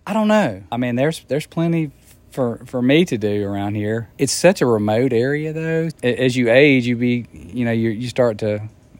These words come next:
worry about healthcare and issues like that because there's,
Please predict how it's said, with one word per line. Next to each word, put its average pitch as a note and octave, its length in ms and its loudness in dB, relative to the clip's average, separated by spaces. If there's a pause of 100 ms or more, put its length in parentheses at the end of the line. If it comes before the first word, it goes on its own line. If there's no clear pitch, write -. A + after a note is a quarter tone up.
worry A#2+ 320 4
about A2 380 4
healthcare B2 760 4
and G2 160 -2
issues A2+ 380 -2
like G2 220 -2
that G2+ 320 0
because F#2+ 260 -8
there's, G#2+ 220 -4